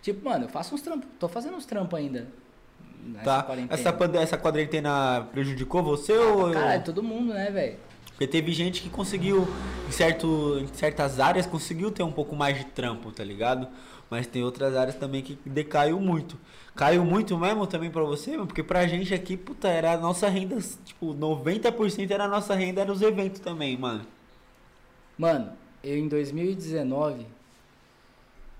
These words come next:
Speaker 1: a gente tá vinte, é, dois mil e dezenove, mano. É até estranho falar,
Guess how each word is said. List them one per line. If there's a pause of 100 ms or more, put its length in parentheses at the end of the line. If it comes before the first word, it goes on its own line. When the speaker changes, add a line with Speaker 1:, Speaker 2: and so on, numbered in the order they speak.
(680)
Speaker 1:
a
gente
tá
vinte,
é, (1080)
dois
mil
e
dezenove,
mano. (1900)
É
até
estranho
falar,